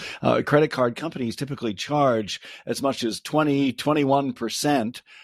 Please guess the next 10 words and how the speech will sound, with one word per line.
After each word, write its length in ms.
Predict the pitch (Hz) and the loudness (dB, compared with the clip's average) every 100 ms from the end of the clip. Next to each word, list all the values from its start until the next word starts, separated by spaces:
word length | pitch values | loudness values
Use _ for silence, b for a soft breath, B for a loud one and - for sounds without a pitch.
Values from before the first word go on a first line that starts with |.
| B B - | B B -4
um, 240 | 107 110 - | -2 -2 0
at 140 | 131 | 2
a 60 | 127 | 2
time 600 | - 143 143 143 143 117 | 0 -2 2 2 2 2
when 520 | 117 127 123 123 117 B B _ | 2 2 2 2 0 B B _
other 320 | - 160 170 107 | 2 4 4 2
rates 400 | 95 104 - - | 0 -2 -2 -2
are 180 | 139 131 | 0 0
extremely 500 | - - 160 139 127 | 0 0 2 2 2
low. 500 | 135 151 87 - | 2 0 -2 -4